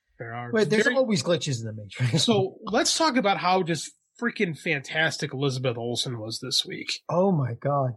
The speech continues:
Speaker 2: yeah.
Speaker 1: Like, I think she might get an Emmy for this stuff.
Speaker 2: I hope, you know,
Speaker 1: She's all over the place on this, like, like, doing the sitcom thing.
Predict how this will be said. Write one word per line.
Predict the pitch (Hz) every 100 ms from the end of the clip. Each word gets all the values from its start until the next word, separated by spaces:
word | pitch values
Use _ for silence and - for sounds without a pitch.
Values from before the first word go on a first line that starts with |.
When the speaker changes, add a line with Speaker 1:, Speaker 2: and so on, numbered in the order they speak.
| -
Speaker 2:
yeah. | 107 - -
Speaker 1:
Like, | 180 151 - _ - - _ -
I | 240
think | 294
she | 240 214
might | 175 151
get | 156
an | 123
Emmy | 139 135 110 110 _ _ _
for | 143
this | 120 113
stuff. | - - - - - _ -
Speaker 2:
I | 214
hope, | 160 175 175 - 285 -
you | 233
know, | 285
Speaker 1:
She's | 285 311 - - 202
all | 220 185
over | 208 175 151
the | 123
place | - 131 131 135
on | 120
this, | 120 -
like, | 139 135
like, | 160 147
doing | - 196 190
the |
sitcom | 156 - 190 - 202 156
thing. | 214 208